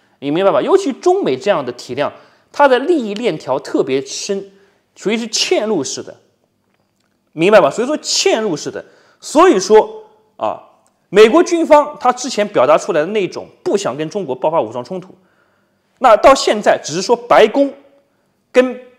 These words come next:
这个佩洛西表达出来说要去访问台湾，白宫是支持他，但美国军方到目前为止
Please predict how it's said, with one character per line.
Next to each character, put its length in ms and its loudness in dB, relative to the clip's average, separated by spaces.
这 120 0
个 80 0
佩 160 -2
洛 140 4
西 160 -8
表 260 2
达 120 4
出 180 -2
来 240 0
说 340 0
要 120 4
去 100 -4
访 140 0
问 80 -2
台 160 0
湾， 180 2
白 120 6
宫 200 -4
是 120 -12
支 160 -14
持 80 -12
他， 240 -4
但 160 2
美 200 0
国 120 0
军 240 -8
方 200 -2
到 100 2
目 160 -2
前 180 -10
为 140 -6
止 180 -18